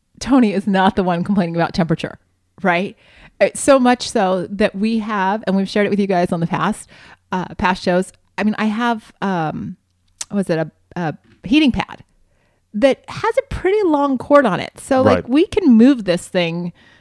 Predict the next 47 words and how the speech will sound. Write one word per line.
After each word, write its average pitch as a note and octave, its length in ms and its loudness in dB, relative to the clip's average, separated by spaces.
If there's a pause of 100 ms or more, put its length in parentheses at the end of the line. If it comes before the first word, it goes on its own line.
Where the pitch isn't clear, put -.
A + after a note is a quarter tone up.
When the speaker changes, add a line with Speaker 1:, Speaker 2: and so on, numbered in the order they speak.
(300)
Speaker 1:
you B3 180 0
know, F3 240 -2
around. F#3 640 0
So, G3 420 0
okay, F#3+ 140 -4
that's - 500 -4
one F#3+ 280 0
solution. E3 640 -4 (560)
And B3+ 100 8
the B3 40 6
second D#4+ 240 0
solution C#4 260 0
is B3+ 80 -2
we C4+ 80 2
have, C4 100 2
like, B3+ 160 0
one B3 80 0
of B3 60 -2
those B3 120 -4
little A#3+ 160 0
portable A3+ 520 0
mini A3+ 240 2
heaters, C4 640 -4 (400)
you A#3 100 -4
know, G#3+ 160 -4
that'll G#3 180 -2
just, G#3 240 -8
like, G3+ 140 -4
a G3+ 40 -6
little G3 140 -2
space - 260 -4
heater G#3+ 200 0
type A3+ 200 -2
thing. B3 360 -2
Speaker 2:
Which C#3+ 160 -2
is B2 100 -4
nice. F#2+ 400 -8 (120)
Speaker 1:
Which B3+ 140 0
is A3+ 80 2
nice. F#3 200 4
We A3 60 6
used A3+ 120 4
to A#3 60 2
use G3+ 160 6
it F3+ 100 0
because, F#3+ 300 0 (320)
um, E3+ 260 0